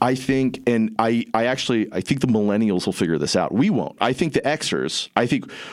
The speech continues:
we're, we're kind of like the, the old Luke Skywalkers. We're, we're bitter enough that we don't wanna do anymore, but we're happy to, like, provide some input on how to make this happen, but it's kinda gonna be on the next generation. But I think people are gonna have to evolve, like,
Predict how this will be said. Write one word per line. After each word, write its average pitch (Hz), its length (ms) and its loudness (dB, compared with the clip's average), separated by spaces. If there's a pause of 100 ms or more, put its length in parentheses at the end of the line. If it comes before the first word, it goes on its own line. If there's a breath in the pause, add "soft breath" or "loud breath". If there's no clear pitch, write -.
(120)
we're, 139 280 2
we're 160 200 0
kind 208 220 0
of 160 80 2
like 147 200 0
the, 123 260 2
the 107 420 2
old 123 260 2
Luke 113 180 2
Skywalkers. 82 800 -2
We're, 127 340 2 (460)
we're 120 360 2
bitter 160 420 0
enough 131 220 0
that 117 80 2
we 117 160 2
don't 107 180 2
wanna 98 200 2
do 92 200 2
anymore, 87 400 2
but 127 180 0
we're 123 200 2
happy 175 640 -2
to, - 120 0
like, 131 260 0 (260 loud breath)
provide 117 360 2
some 110 220 0
input 110 480 2
on 101 140 2
how 101 120 0
to 98 80 2
make 95 220 0
this 90 140 0
happen, 113 380 0
but 131 120 0
it's 120 140 -4
kinda 165 200 -2
gonna 143 180 0
be 123 120 2
on 113 100 2
the 104 60 2
next 101 200 -2
generation. 90 600 0 (480 loud breath)
But 104 100 4
I 104 60 2
think 127 180 0
people 123 220 0
are 107 60 0
gonna 110 160 0
have 110 140 0
to - 100 0
evolve, 98 400 0
like, 104 160 0